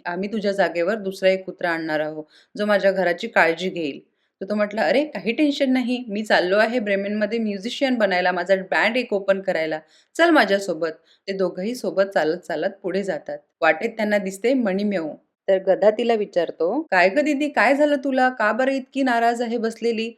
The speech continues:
मणिमेव म्हणते की "मी आता खूप म्हातारी झाली आहे आणि माझे नखं वगैरे गळून पडले आहे. मी मांजरांना पण पकडू शकत नाही, मी धावपळू पण शकत नाही. तर आता माझ्या मालकाने मला सांगितलं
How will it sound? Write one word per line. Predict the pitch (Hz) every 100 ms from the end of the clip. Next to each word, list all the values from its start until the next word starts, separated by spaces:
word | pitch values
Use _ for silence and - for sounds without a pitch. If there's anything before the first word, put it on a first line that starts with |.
| _ _ -
मणिमेव | 180 151 156 170 208
म्हणते | 220 175 147 - 160 - _ -
की |
"मी | 226
आता | 226 208 220 220
खूप | 254 262
म्हातारी | 254 190 - 160 190
झाली | 214 220 185 165
आहे | 156 156 147 _ _
आणि | 170 175
माझे | 185 160 185
नखं | 196 165 - 190
वगैरे | 185 185 190
गळून | 190 185 165 190
पडले | 190 170 156 151
आहे. | 147 151 151 _ _ _ -
मी | 196
मांजरांना | 196 175 160 185 220 247
पण | 247 262
पकडू | 240 220 214
शकत | 220 196 208 202
नाही, | 202 175 190
मी | 196 208
धावपळू | 190 190 202 240 240
पण | 240 233
शकत | 220 196 180
नाही. | 180 165 156 156 _ _ _
तर | 190
आता | 190 196
माझ्या | 214 214 226
मालकाने | 226 185 165 190 220
मला | 240 220
सांगितलं | 214 196 165 160 - 160